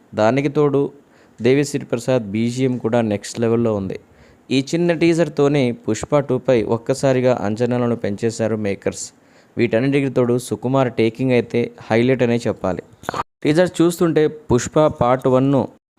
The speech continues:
మించి నెక్స్ట్ లెవెల్లో పుష్ప టూ ఉండబోతుందని అర్థమవుతోంది. తాజాగా ఈ టీజర్ని రాజమౌళి వీక్షించారు.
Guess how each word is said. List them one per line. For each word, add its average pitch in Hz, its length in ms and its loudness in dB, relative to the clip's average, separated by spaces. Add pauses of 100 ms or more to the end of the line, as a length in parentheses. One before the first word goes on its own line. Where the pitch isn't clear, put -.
(240)
మించి 135 440 2
నెక్స్ట్ 110 380 -2
లెవెల్లో 143 380 2
పుష్ప 123 380 -2
టూ 131 160 0
ఉండబోతుందని 120 800 0
అర్థమవుతోంది. 98 680 -4 (360)
తాజాగా 160 440 2
ఈ 156 160 2
టీజర్ని 156 720 0
రాజమౌళి 127 540 2
వీక్షించారు. 117 680 -4